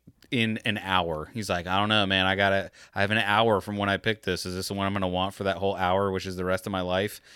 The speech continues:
Uh, no, but the thing, my big takeaway is that we need to start,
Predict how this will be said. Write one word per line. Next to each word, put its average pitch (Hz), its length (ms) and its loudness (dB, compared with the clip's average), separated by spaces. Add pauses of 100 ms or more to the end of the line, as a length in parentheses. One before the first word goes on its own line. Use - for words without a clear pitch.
(600)
Uh, 95 640 4 (600)
no, 107 300 4
but 98 440 4
the 107 180 -2
thing, 127 280 0
my 120 200 2
big 127 240 0
takeaway 90 680 0
is 92 200 -6
that 90 220 0
we 104 260 -2
need 98 320 -4
to 92 160 -4
start, 82 520 -2